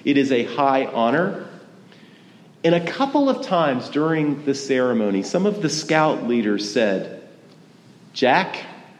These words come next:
you are now a marked man.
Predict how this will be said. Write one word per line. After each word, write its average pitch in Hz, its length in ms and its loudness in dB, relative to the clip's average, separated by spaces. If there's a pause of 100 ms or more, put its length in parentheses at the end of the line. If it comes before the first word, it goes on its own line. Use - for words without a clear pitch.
(680)
you 165 400 0
are 135 220 0
now 117 760 0
a 101 140 0
marked 90 920 -2 (640)
man. 87 560 -4